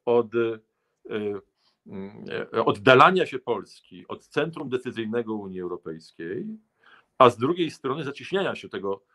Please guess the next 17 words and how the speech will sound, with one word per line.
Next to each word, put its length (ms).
e, 280
tego 220
obszaru, 360
gdzie 140
to 100
centrum 380
się 120
będzie 220
przesuwało. 640
Czyli, 340
e, 140
Polska 600
będzie 460
we 280
wspólnym 440
rynku, 600
e, 160